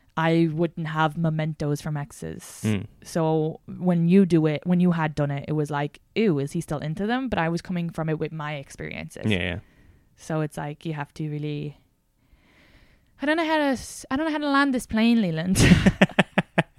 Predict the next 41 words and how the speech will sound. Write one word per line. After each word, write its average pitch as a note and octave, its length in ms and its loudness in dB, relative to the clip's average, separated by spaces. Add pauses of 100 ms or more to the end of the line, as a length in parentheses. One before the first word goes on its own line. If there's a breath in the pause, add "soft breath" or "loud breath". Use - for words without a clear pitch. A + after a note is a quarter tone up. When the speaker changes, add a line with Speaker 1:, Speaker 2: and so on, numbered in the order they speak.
(1400 loud breath)
Speaker 1:
Wait, C4 320 2
wait. A#3+ 340 -4
Can A#3 100 -6
we A#3 100 -2
just B3 140 -6
stop B3+ 180 -4
talking A#3 220 -4
about A#3+ 140 -2
this A#3+ 180 -4
and A3 80 0
really G#3+ 160 0
quickly G#3 240 -4
talk G3 260 -6
about G3 280 -6 (380 loud breath)
last G3 260 0
night G#3+ 160 -2
in F#3+ 80 -2
bed? F3+ 240 0
I F3 240 -6
said E3+ 300 -6
Irish E3+ 300 -4
sentences F#3+ 760 -6
to F#3+ 140 -4
Leland F3+ 280 -2
and F#3+ 80 2
he F3 80 -2
tried F3 200 2
to - 0 -
Speaker 2:
<laughs> - 60 2
Oh, - 100 -10
Speaker 1:
translate A2 260 2 (100)
Speaker 2:
yeah. G#3+ 60 2
Speaker 1:
them. C3+ 100 6
Could G3+ 120 2
we G3 60 4
do F#3 120 0
that? A3+ 300 0
Speaker 2:
<laughs> - 20 -6
Sure. G#3 240 4 (240 soft breath)
Speaker 1:
Okay. G3 240 -2 (220)
So, F#3 360 2